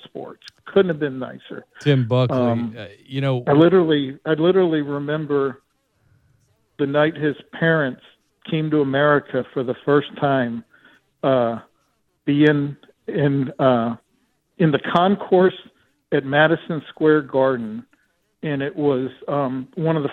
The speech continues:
Speaker 1: first times I had ever had a chance before the game to go walk in the concourse at, at the Garden. Uh, and, um, I just wanted to, like, just get a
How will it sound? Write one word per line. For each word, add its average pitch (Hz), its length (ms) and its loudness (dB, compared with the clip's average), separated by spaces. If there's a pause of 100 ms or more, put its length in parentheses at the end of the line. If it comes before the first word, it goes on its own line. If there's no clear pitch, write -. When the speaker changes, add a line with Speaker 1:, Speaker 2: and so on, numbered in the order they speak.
Speaker 1:
first 180 280 2
times 160 260 2
I 151 80 0
had 143 140 2
ever 143 260 2
had 139 180 0
a 135 80 0 (120)
chance 139 260 -6 (960)
before 165 320 4
the 143 100 2
game 135 240 2
to 127 60 -2
go 139 120 4
walk 135 400 2
in 147 100 -8
the 131 60 -10
concourse 139 640 -8 (220)
at, 131 140 -6 (100)
at 131 200 -6
the 131 60 -10
Garden. 131 560 0 (580)
Uh, 131 380 -4 (100)
and, 131 440 -2 (120)
um, 120 500 -2 (1160)
I 180 80 2
just - 200 -8
wanted 151 280 2
to, 139 40 0
like, 135 260 2
just - 160 -18
get 160 140 4
a 131 80 -2